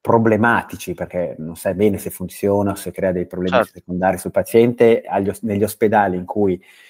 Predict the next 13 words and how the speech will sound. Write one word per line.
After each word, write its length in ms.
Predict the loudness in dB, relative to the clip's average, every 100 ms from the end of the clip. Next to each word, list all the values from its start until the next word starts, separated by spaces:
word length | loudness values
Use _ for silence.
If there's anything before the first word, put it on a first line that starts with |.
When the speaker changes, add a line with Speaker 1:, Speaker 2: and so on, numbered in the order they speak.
| _
Speaker 1:
i, 120 | -6
i, 400 | -4 -4 -4 -4
i 60 | -4
pronti 300 | 0 -2 0
soccorsi 600 | -4 0 2 2 0 -6
erano 200 | -4 -2
dedicati 420 | -2 -2 -4 -2
al 100 | -4
covid, 380 | -2 -2 -2 -4 -10
tutto 240 | -10 -12
si 80 | -6
è 40 | -4
fermato. 560 | -4 -6 -12 -16 -20